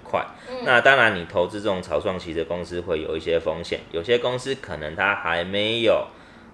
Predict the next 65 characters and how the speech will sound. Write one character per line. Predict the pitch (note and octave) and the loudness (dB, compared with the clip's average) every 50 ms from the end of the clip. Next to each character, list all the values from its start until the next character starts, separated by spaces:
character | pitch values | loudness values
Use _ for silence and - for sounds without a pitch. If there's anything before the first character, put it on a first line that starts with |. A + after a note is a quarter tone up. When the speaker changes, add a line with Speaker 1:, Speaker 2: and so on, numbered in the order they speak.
| - - - - - - - - - - | -20 -20 -20 -20 -20 -20 -20 -18 -10 -8
Speaker 1:
钱 | - - F2+ E2 F2 | -4 -2 -2 -2 -2
继 | F2 G#2 G2+ | -4 -6 -6
续 | G#2+ G#2 F#2 | -6 -8 -6
投 | - E2 D#2+ | -4 -4 -4
入 | F2+ F#2 F2 | -4 -2 -2
的 | E2+ D#2 | -4 -4
时 | D#2+ E2 D#2 | -4 -4 -4
候 | D#2 D#2 | -2 -2
就 | D2+ E2+ | -4 -6
倒 | - - C2+ A#1 G#1+ - | -6 -6 -6 -6 -6 -8
了， | - - - - - - | -10 -12 -16 -20 -20 -8
甚 | - - B2+ A#2 | -4 -2 -2 -2
至 | A2+ A#2 | 0 0
有 | A2 F#2 E2+ | 0 0 2
些 | G#2+ G#2+ A2 | 2 2 2
公 | A2 A2 A2 A2+ | 2 2 2 0
司 | A2 A2 A2 A2+ | -2 -2 -2 0
它 | A2+ A#2 A#2 | 2 4 6
的 | G#2+ G#2 | 6 4
技 | - B2+ B2 A#2+ | 4 0 -4 -2
术 | C3 B2+ | -2 0
可 | A2 | 2
能 | G#2 G2 G2+ | 2 2 2
研 | G2+ G2+ G#2 | 2 2 4
发 | A2+ A2+ A#2 | 4 6 8
到 | B2 A#2 G#2+ | 8 8 8
一 | G2+ | 6
半， | F#2+ - A2+ G2 E2+ - - - - - - - - | 6 6 6 6 4 2 -4 -14 -18 -20 -20 -14 0
又 | - C#3 C3+ | 4 4 6
被 | A#2+ C#3 C3 A2+ G#2 | 8 8 8 8 8
一 | |
个 | G2+ G2 | 6 4
新 | G2 A2 G#2 G#2 | 2 0 -4 -4
技 | G#2 G2+ | -4 -4
术 | F#2+ G#2 G2 | -4 -4 -4
取 | F#2 - - D#2 D#2 | -4 -6 -10 -10 -4
代 | - F#2+ F#2 F2+ E2 E2+ - | -2 0 0 0 0 -2 0
掉， | G#2 F#2+ D2 - - - - - - - - | 2 2 2 0 -4 -12 -20 -20 -20 -16 -12
这 | - A#2 | -8 -2
些 | A2 A2+ | -2 0
都 | G#2 - G#2+ | 2 4 4
有 | G2 F2 E2+ - | 4 4 4 0
可 | - D2+ | -4 -12
能。 | C#2 C#2 C2 - | -12 -12 -14 -8
所 | - - G#2+ | -4 -2 -2
以 | F2+ - - - - - - - | -2 -2 -6 -12 -20 -20 -20 -2
在 | - C#4+ - C#3+ | 4 6 6 6
草 | - C3 G2+ | 6 4 2
创 | G2 C#3 C3 B2 | 2 2 0 0
时 | A2 A2+ G#2 | 0 -2 -4
期， | - G#2 G2+ G2+ | -2 -4 -4 -2
如 | G#2 A2 | -2 -2
果 | A2+ G#2+ | -2 -2
你 | F#2 G2 | 0 0
要 | G#2+ A2 | -2 -2
投 | G#2+ F#2 F2 | -2 -2 -2
资 | F2+ G#2 G#2+ | -2 -4 -2
这 | G#2 A#2 G#2 | -2 0 2
类 | G#2+ G#2 G2 | 4 4 2
型 | F#2 - F#2 F2+ | 2 0 -6 -10
产 | F2 E2+ E2+ D#2 E2+ | -8 -8 -8 -6 -4
业 | F#2+ G2+ F#2 | -2 0 0
的 | F2 E2+ | 0 0
公 | E2+ F#2 F2+ F#2 F#2 | 0 -2 -2 -2 -4
司， | F2+ - - F#2 F2+ F2+ | -8 -10 -8 -8 -8 -8